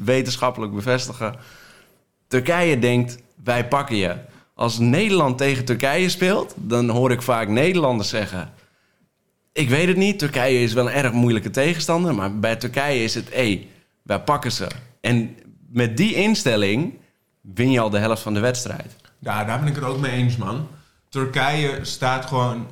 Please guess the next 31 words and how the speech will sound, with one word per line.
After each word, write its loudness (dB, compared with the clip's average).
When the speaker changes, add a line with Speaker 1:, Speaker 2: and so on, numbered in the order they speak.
Speaker 2:
hoe 2
dan 2
ook, -2
altijd -2
achter -4
een -4
team. -4
Ik -6
denk 2
dat 0
we -2
daar 0
oprecht -2
als -6
Nederland 0
wat -6
van -2
kunnen 0
leren. -2
Speaker 1:
Dat 0
denk 2
ik -4
ook. 0
En 0
ik 0
denk 2
dat 0
Turkije, 0
eh, -2
zich -2
daardoor 0